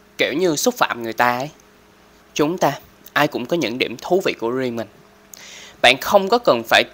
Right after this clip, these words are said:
gồng mình trở thành một cái hình mẫu, một cái khuôn mẫu nào đó để mà được công nhận là hài hước mặn mà cả. Hãy cứ là chính bạn thôi. Hãy cứ mặn mà theo cách của bạn. Khi mà ở gần những cái người mang lại cho bạn cái cảm giác an toàn nè,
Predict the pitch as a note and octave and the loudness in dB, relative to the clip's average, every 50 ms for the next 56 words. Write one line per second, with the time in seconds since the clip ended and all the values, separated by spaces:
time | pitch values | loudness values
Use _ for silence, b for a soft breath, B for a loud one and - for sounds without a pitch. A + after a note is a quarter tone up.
0 | - C3 C#3 C#3+ C3 B2+ A#2+ A#2+ B2+ B2+ C3 A#2+ A2+ A2 - - - B2+ - B2 | -6 4 6 6 6 6 2 -2 0 0 0 0 0 -6 -10 -2 -2 0 6 8
1 | D3+ E3 - A3 D3+ A#2+ G#2+ - - F#3+ G3+ - - D#3 B2 A#2+ A2+ A2+ G#2+ - | 8 8 8 4 -2 -2 -2 4 4 4 4 4 0 -2 -2 -2 -2 -2 -2 -2
2 | G2+ C3+ E3 - _ - - b b b b b b b b - C3 - A3+ A3+ | -2 -4 -4 -8 _ -20 -20 b b b b b b b b -8 -4 -4 -4 -6
3 | - - G#3+ G#3+ G#3+ G#3 G3 F3 C#3 - - A#2 E3+ - - - - - _ _ | -4 0 6 6 6 6 6 4 2 0 0 -2 -6 -8 -12 -20 -20 -20 _ _
4 | _ - - C3 B2 A#2+ A#2+ B2 C3 D3+ G#3 A#3+ - C3+ C#3 A#2+ D#3 G3+ F3 B2+ | _ -8 2 6 6 8 8 8 8 8 8 6 6 4 2 2 6 6 4 4
5 | A2+ - - - F#3 F3+ F#3 F#3+ F3+ C#3+ D2 - A#2 B2 A#2+ - - - A2 A2 | 4 -2 2 4 4 4 4 2 -2 -2 -2 -2 0 -2 -2 -2 -2 -8 -8 -8
6 | A2 C3 E3 G#3 - - - - - A2 B2 A#2+ A2+ G#2+ G#2 G2+ G#2 G#2 C3 E3 | -6 -4 -4 -4 -4 -4 -10 -8 -6 -2 0 0 0 0 -2 -2 -2 -2 -2 -2
7 | - - _ _ _ _ _ _ _ _ _ _ _ _ _ _ _ - _ _ | -8 -20 _ _ _ _ _ _ _ _ _ _ _ _ _ _ _ -20 _ _
8 | _ _ - - - - C3+ C3+ - G3 G3+ F#3 C3+ - C#3 D#3 F3 - - G#2+ | _ _ -20 -20 -8 -8 -8 -2 0 2 2 2 2 2 -2 0 0 0 0 0
9 | A2+ A#2 A2 - - _ - _ B B B B B B B C3 B2+ C#3+ - B3 | -2 -4 -6 -6 -8 _ -20 _ B B B B B B B 2 2 4 4 2
10 | B3+ A#3 D3 G#2 A2+ C3 C3+ A#2+ A2 A2+ C3+ C3+ - G#3+ - - D#3+ C#3 D#2+ - | 4 4 4 2 2 2 2 2 2 2 0 -2 -2 -2 0 0 2 2 2 0
11 | - - - - _ B B B B B B _ - - C4 B3 A3+ - - B2 | -2 -10 -20 -20 _ B B B B B B _ 0 2 4 4 4 6 6 6
12 | D#3 F3+ F#3 C#3+ B2 A#2 A2+ - A2+ - G3 G3+ F3 C3+ A2+ A#2 B2 B2 A#2+ A2 | 6 8 6 6 6 4 0 0 2 2 2 4 2 2 4 2 2 4 2 2
13 | - C3+ - E2+ F2 - E3+ E3+ - F#2+ A#2+ D#3+ F#3+ F#3 - - - - D3+ D#3 | 2 2 2 2 0 -2 -2 -2 -2 0 0 -2 -2 -2 -6 -16 2 4 4 4
14 | D3+ D3 - C3 A2+ G#2 G2+ G2+ G#2+ | 4 4 6 6 6 4 2 -6 -12